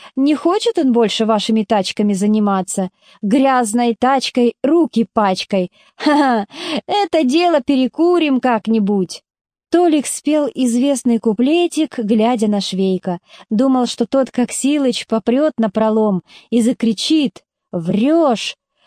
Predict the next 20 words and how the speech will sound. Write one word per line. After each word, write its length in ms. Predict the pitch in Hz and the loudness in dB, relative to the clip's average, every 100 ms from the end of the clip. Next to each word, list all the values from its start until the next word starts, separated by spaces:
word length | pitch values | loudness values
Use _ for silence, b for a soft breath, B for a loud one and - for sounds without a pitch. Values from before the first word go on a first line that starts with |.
| _ | _
Но 120 | 262 | -2
Швейк 340 | 285 311 392 302 | 0 0 0 0
не 140 | 254 | 0
закричал, 640 | 226 226 220 - 320 320 - | 0 0 -2 0 0 0 0
а 120 | 226 | 0
лишь 200 | 240 - | 0 -2
с 60 | - | -2
сомнением 640 | 214 208 247 320 302 285 | 0 0 2 0 0 0
заглянул 580 | 196 190 190 190 269 302 | -2 -2 0 0 0 -2
Толику 440 | - 196 220 - 208 | -2 0 0 -2 -2
в 80 | 196 | -2
лицо 540 | 185 - - 175 170 - B B B | -4 -6 -4 -2 -4 -10 B B B
и 120 | 240 | -2
отодвинулся, 960 | 247 254 233 262 311 240 185 - 175 - | 0 0 2 2 2 0 -2 -2 -4 -2
будто 420 | 196 240 - 233 | -2 -2 -2 -4
оберегаясь. 960 | - 220 247 277 240 240 185 160 - - _ _ B B | 0 0 0 0 0 0 -2 -4 -10 -20 _ _ B B
Он, 220 | 247 254 | 0 0
кажется, 440 | - 269 254 - 269 | 0 -2 -2 -2 -2
и 80 | 269 | 0
правда 440 | 302 330 262 220 | 0 0 0 -2